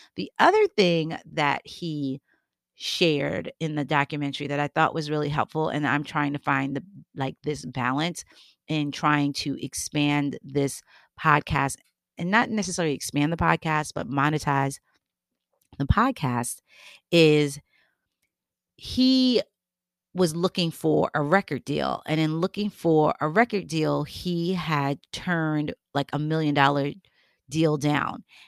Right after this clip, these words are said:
And his brother asked him, like, you know, "It's a million dollars. Why are you turning it down?" And he said, like, "Let's think about this. If they're all willing to offer us a million dollars,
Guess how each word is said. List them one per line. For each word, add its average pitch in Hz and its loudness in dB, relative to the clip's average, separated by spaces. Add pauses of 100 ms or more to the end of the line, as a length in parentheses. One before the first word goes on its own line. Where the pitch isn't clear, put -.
(160)
And 147 2
his 139 -6
brother 226 6
asked 135 2
him, 143 -4
like, 135 -4
you 151 -6
know, 139 -4
"It's - -4
a 175 0
million 160 -2
dollars. 170 2
Why 143 2
are 139 0
you 147 -6
turning 143 -2
it 147 -4
down?" 226 2
And 147 -2
he 170 -6
said, 156 0
like, 147 0 (180)
"Let's 175 2
think 135 -2
about - -8
this. - -14 (600)
If 190 4 (100)
they're 233 8 (220)
all 170 6
willing 180 4
to - -2
offer 147 -2 (140)
us - -4 (100)
a 151 -4
million 143 0
dollars, 180 0